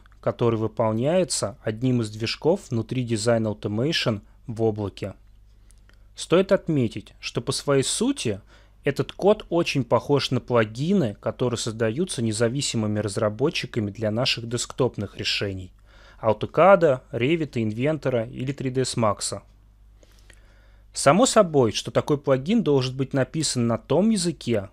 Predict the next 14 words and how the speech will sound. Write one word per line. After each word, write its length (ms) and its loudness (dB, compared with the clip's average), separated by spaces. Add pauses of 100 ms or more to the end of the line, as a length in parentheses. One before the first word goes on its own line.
который 340 -2
поддерживает 960 0
A 140 -4
P 220 0
I 340 2
выбранного 600 0
вами 320 0
программного 640 -2
продукта. 600 -4 (1040)
Этот 240 -4
принцип 380 2
должен 340 4
выполняться 640 0
всегда. 580 0